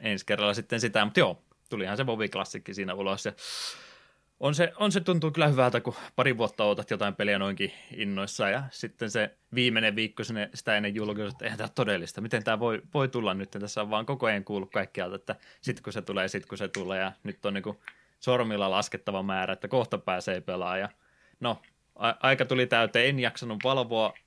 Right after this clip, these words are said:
launchia kumminkaan, se tuli Suomen aikaa yhdeltä aamuyöstä ja ennen seitsemän oli herätys, niin en, en halunnut sitten jäädä valvomaan sitä, koska mä nuo Vovin ne lisäreitten launchit kyllä tiedän erittäin hyvin, mitenkä ne on toteutuneet. Ja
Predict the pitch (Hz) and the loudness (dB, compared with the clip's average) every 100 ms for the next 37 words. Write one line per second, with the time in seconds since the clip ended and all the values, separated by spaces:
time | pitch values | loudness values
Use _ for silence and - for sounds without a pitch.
0 | _ 120 113 104 - 98 107 101 98 98 | _ -2 0 0 -2 -2 -2 -4 -4 -6
1 | 101 104 104 110 101 101 98 98 101 101 | -6 -6 -4 0 0 0 -2 -2 -4 -2
2 | 98 95 101 - 98 95 98 98 - 101 | -2 -2 -4 -4 -2 -2 -2 -6 -2 -4
3 | 95 98 98 95 98 92 - 101 95 101 | -4 -10 -10 -4 -4 -4 -4 -2 0 2
4 | 104 101 98 - 101 104 98 _ - - | 4 4 2 -6 -4 -4 -4 _ -20 -20
5 | - - - - 123 135 147 131 123 - | -20 -20 -20 -4 0 2 4 4 2 -2
6 | - 123 117 110 - 117 113 110 107 107 | 0 2 4 4 -2 -4 0 0 0 0
7 | 107 104 98 101 101 - 110 101 98 107 | -2 -2 -6 -6 -6 -6 -6 -6 -6 -4
8 | 101 98 - _ _ _ 107 101 107 101 | -2 -4 -8 _ _ _ -4 -2 0 0
9 | 101 107 110 113 107 101 - 107 104 95 | -4 -4 0 2 2 0 -2 0 0 0
10 | 104 - 104 98 98 - 104 _ 117 113 | -6 -10 -6 -4 -6 -8 -16 _ -2 0
11 | 107 101 113 107 104 107 113 107 104 104 | 0 -4 -2 -2 0 -2 -2 -2 -2 -2
12 | 107 117 120 - 143 139 156 160 165 131 | 0 -2 -4 -6 -6 -6 -8 -6 -4 -2